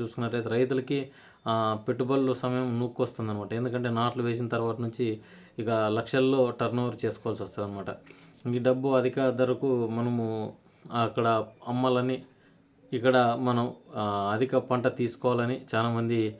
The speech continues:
ఎదురు చూస్తున్నారు. అయినా కావటం లేదు. అక్కడ అధిక ధరలు అయితే పెరగలేవు, ఇక్కడ అధికంగా కూడా చేనులు అయితే పెట్టడం లేదు. ఎందుకంటే మిర్చి విస్తీర్ణం కూడా తగ్గింది.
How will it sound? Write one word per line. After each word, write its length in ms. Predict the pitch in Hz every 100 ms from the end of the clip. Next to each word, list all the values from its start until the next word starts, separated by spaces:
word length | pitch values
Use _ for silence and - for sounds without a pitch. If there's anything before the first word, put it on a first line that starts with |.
| - - - 120
ఎదురు 280 | 127 147 -
చూస్తున్నారు. 340 | 120 - 110 101
అయినా 220 | 113 143
కావటం 420 | 139 123 120 117
లేదు. 140 | 110 107
అక్కడ 200 | - 110
అధిక 260 | 110 120
ధరలు 280 | 120 123 127
అయితే 180 | 127 127
పెరగలేవు, 600 | - 127 123 123 127 170 - - _ -
ఇక్కడ 200 | 113 123 117 107 -
అధికంగా 480 | 117 123 131 131 127
కూడా 300 | 131 131 - - -
చేనులు 200 | 120 120
అయితే 320 | 117 127 139 - - - 120
పెట్టడం 400 | - 120 117 107
లేదు. 240 | 104 104 -
ఎందుకంటే 600 | 113 127 123 120 135 - -
మిర్చి 580 | 113 110 - 120 117 - - - -
విస్తీర్ణం 580 | 113 113 - 127 131 127
కూడా 360 | 131 123 110 -
తగ్గింది. 500 | 107 107 123 127 170